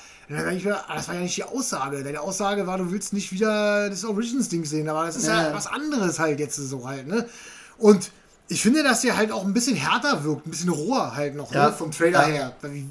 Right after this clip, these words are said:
Speaker 1: das Endprodukt müssen wir natürlich noch sehen, ist ja klar, aber so vom Trailer her wirkt der halt einfach roher, so finde ich, als, als in Dark
Speaker 2: Finde ich
Speaker 1: Knight.
Speaker 2: auch, ja, ja, ja. Man sieht ja auch, dass der, ähm,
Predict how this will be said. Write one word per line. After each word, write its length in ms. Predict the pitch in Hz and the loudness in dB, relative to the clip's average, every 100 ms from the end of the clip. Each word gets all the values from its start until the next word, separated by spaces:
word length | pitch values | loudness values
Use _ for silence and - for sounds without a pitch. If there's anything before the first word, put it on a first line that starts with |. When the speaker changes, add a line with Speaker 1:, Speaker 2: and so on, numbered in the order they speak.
| 139 | -8
Speaker 1:
das 100 | 160 | -8
Endprodukt 560 | - 208 190 190 226 - - - - - - | -6 -4 0 2 2 -2 -20 -20 -20 -20 -6
müssen 140 | 175 202 | 2 6
wir 40 | |
natürlich 220 | 185 190 | 6 4
noch 120 | 208 | 2
sehen, 260 | 143 190 233 | 4 4 4
ist 60 | 156 | 2
ja 80 | 160 | -2
klar, 340 | 180 208 185 | 0 2 0
aber 280 | 147 147 285 196 143 127 | -4 -8 -10 -14 -10 -6
so 80 | 151 | -4
vom 160 | 147 | -4
Trailer 320 | 135 151 208 220 | -4 -4 0 2
her 260 | 247 185 | 2 0
wirkt 200 | 160 - | -4 -2
der 120 | 247 | -2
halt 140 | 196 208 | 0 -4
einfach 300 | 151 190 156 | -6 -6 -2
roher, 400 | 233 226 131 135 - 165 | 0 0 -2 -12 -18 -12
so 240 | 139 131 135 135 - | -10 -10 -12 -18 -10
finde 180 | 143 151 | -6 -6
ich, 100 | 127 | -6
als, 220 | 156 - 160 | -8 -6 -6
als 180 | 156 | -4
in 80 | 156 | -2
Dark 120 | 170 | 2
Speaker 2:
Finde 140 | 190 214 | 4 4
ich 40 | 220 | 4
Speaker 1:
Knight. 100 | 240 | 2
Speaker 2:
auch, 160 | - | 0
ja, 160 | 135 165 | 2 4
ja, 260 | 139 120 - | 4 0 -2
ja. 220 | 139 135 - - - | -2 -2 -10 -14 -4
Man 120 | 160 | 0
sieht 160 | 175 208 | 2 4
ja 80 | 240 | 4
auch, 120 | 196 | 4
dass 200 | 202 - | 2 2
der, 640 | 170 156 156 147 147 151 147 | 4 6 8 6 4 4 2
ähm, 300 | 143 139 | 2 -2